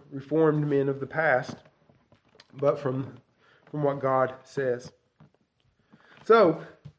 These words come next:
whenever our imaginary Presbyterian, uh, suitor comes walking around and, and you, you say, "Let's talk about baptism." And he says, "Well, do you believe in one covenant of grace?"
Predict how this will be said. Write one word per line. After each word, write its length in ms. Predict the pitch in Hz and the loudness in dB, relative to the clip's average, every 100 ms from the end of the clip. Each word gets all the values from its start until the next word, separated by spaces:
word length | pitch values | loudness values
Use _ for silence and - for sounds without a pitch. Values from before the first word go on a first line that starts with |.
| _ _ _ _ _ _ _ _ - | _ _ _ _ _ _ _ _ 0
whenever 480 | 156 170 165 165 | 4 6 8 10
our 80 | 160 | 8
imaginary 800 | 151 160 170 156 156 160 147 - - - _ | 8 6 6 6 6 6 4 -2 -14 -20 _
Presbyterian, 800 | 151 151 135 - 156 151 139 120 - _ _ | 2 2 0 -4 0 0 -2 -6 -16 _ _
uh, 120 | 123 117 | -12 -8
suitor 380 | - 151 147 | -2 0 0
comes 400 | 131 143 131 123 - _ _ 139 | -2 -2 -2 -6 -12 _ _ 4
walking 320 | 147 147 131 | 6 6 2
around 400 | 127 131 156 139 | 4 4 4 2
and, 160 | 120 - _ _ - | -4 -10 _ _ -12
and 500 | 123 123 127 123 - | -8 -8 -10 -14 -14
you, 80 | 127 | -16
you 60 | 120 | -10
say, 60 | 135 | -2
"Let's 220 | 139 170 | 2 4
talk 200 | 190 165 | 4 4
about 260 | 165 160 143 | 6 6 6
baptism." 640 | 180 190 151 139 131 123 | 6 6 4 -2 -2 -8
And 80 | 123 | -8
he 80 | 123 | -8
says, 220 | 131 127 | -10 2
"Well, 180 | 147 180 | 4 4
do 120 | 170 | 2
you 60 | 156 | 0
believe 280 | 165 170 | 2 4
in 120 | 147 147 | 2 2
one 180 | 156 | 2
covenant 340 | 151 165 160 156 | 4 2 2 0
of 80 | 151 | 4
grace?" 360 | 160 180 185 | 6 6 0